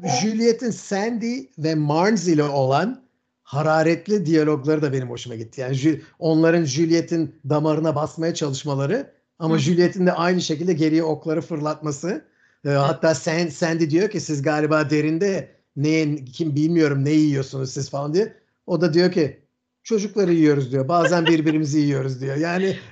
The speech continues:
Speaker 1: ve
Speaker 2: Evet,
Speaker 1: Sandy'nin
Speaker 2: çok
Speaker 1: yüzündeki şaşkınlık onu c-, geri cevap verince. Yani onlar benim çok hoşuma gitti. Juliet'in böyle,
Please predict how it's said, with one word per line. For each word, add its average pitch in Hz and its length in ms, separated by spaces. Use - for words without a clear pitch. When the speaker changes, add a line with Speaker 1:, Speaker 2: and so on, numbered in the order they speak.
Speaker 1:
ve 170 40
Speaker 2:
Evet, 180 80
Speaker 1:
Sandy'nin 233 420
Speaker 2:
çok 214 100
Speaker 1:
yüzündeki 208 500
şaşkınlık 196 680
onu 160 220
c-, 151 140
geri 147 260
cevap 143 280
verince. 135 240
Yani 156 300
onlar 180 420
benim 208 180
çok 196 180
hoşuma 180 340
gitti. 143 180
Juliet'in 156 520
böyle, 165 360